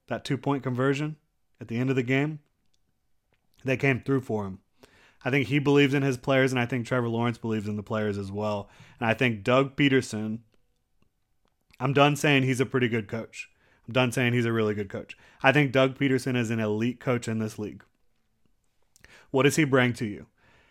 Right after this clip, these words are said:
He brings great leadership, great communication. The players love him. He brings a great offensive structure.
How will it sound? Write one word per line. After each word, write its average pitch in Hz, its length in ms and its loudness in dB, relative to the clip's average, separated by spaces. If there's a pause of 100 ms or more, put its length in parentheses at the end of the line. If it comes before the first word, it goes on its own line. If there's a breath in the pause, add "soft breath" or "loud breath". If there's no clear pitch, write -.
He 135 140 -2
brings 127 300 2
great 135 300 2
leadership, 131 580 0
great 123 220 0
communication. 120 920 -2
The 107 80 -10
players 117 360 0
love 104 220 -2
him. 104 140 -10 (960 soft breath)
He 135 140 0
brings 123 400 2
a 120 180 -4
great 127 480 0
offensive 127 540 -2
structure. - 580 -8